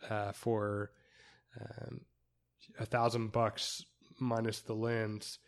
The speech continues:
you're getting a weather sealed body that's extremely tough. You're getting that dual, uh, image stabilization, same as what's in the G H five, where it's using both the sensor and the lens in combination with each other.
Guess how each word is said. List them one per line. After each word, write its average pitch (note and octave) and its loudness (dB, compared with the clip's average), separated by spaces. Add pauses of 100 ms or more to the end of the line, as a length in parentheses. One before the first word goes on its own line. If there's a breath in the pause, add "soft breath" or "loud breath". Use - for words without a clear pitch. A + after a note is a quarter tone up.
(260)
you're A#2 4
getting A2+ 6 (600)
a A2+ 4 (140)
weather C#3 12
sealed C3 12
body A#2+ 12
that's A2 6
extremely A#2+ 8
tough. A#2 2 (260 soft breath)
You're A#2+ 2
getting B2+ 12
that A#2 4 (320)
dual, B2 12 (340)
uh, G#2 2
image C3 12
stabilization, B2 12
same B2 8
as - 4
what's B2 2
in B2 4
the A2+ 6
G A2+ 6
H A2+ 4
five, A2+ 6
where G#2+ 2
it's G2 -2
using A2 4
both A2 4
the G2+ 2
sensor A#2 4
and A2 6
the A2 6
lens G#2+ 4
in G#2+ 2
combination G#2+ 2
with A2 2
each A#2 0
other. A2+ 4